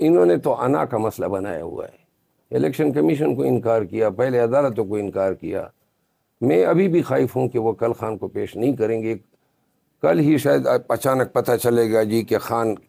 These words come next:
उस order के ख़िलाफ़ हमने हाई Court में ये किए। आज मुझे देखना भी होगा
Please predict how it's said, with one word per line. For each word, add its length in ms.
उस 180
order 260
के 140
ख़िलाफ़ 460
हमने 300
हाई 140
Court 280
में 320
ये 180
किए। 240
आज 200
मुझे 260
देखना 340
भी 100
होगा 280